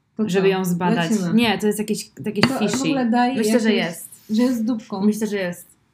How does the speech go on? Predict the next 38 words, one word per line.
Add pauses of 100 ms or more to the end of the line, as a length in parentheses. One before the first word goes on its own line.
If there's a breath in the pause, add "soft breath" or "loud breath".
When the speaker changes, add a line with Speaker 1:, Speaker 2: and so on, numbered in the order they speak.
(220)
Speaker 1:
No
to
zobaczymy.
Speaker 2:
Tak. (1600 soft breath)
Speaker 1:
Okej. (160)
Uważam,
że
to
głupie,
ale
mój
mąż
jest
na
mnie
zły,
więc
w
sumie
nieważne,
opowiem. (140)
<laughs>
Speaker 2:
Już,
już
mamy
wstęp
taki,
że
ona
uważa,
że
wcale
nie
ma
i
nie
jest
winna.